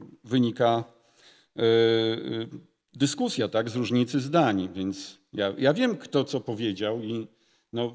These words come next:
w protokole jest to zapisane, jest to uwzględnione, więc głosuję za jego przyjęciem. Gdyby tak nie było, gdyby na przykład, e,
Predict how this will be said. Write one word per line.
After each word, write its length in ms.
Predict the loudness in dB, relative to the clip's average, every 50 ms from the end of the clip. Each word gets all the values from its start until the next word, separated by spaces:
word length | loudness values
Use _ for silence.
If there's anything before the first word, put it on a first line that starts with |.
| -10 -18
w 100 | -20 -10
protokole 500 | -6 -6 -6 -6 -4 -2 -2 0 0 0
jest 240 | 0 -2 -2 -4 -6
to 80 | -4
zapisane, 540 | -4 -4 -4 -4 -6 -8 -6 -4 -2 -2 -2
jest 180 | -2 -4 -6 -8
to 60 | -10
uwzględnione, 640 | -10 -8 -6 -4 -2 -2 -2 -2 -2 -2 0 0 -2
więc 400 | -2 -2 -4 -4 -6 -10 -14 -18 _ _ _ _ _ _ -12
głosuję 480 | -6 -4 -4 -2 -2 0 0 0 0 0
za 120 | 0 -2
jego 160 | -2 -2 -2
przyjęciem. 640 | -4 -6 -6 -6 -4 -4 -2 -2 -2 -4 -4 -6 -8 -10 -14 -20 -20 -20 -20 -20 -20 -20 -20 _ _
Gdyby 400 | -6 -4 2 4 4 4 4 4
tak 220 | 2 2 0 4 4
nie 140 | 6 6 6
było, 360 | 6 4 4 6 6 6 6
gdyby 260 | 4 2 -2 -2 -2
na 120 | -2 -4
przykład, 500 | -4 -6 -8 -8 -6 -6 -6 -8 -12 -20 _ _ _ _ _ _ _ _ -18 -10
e, 60 | -6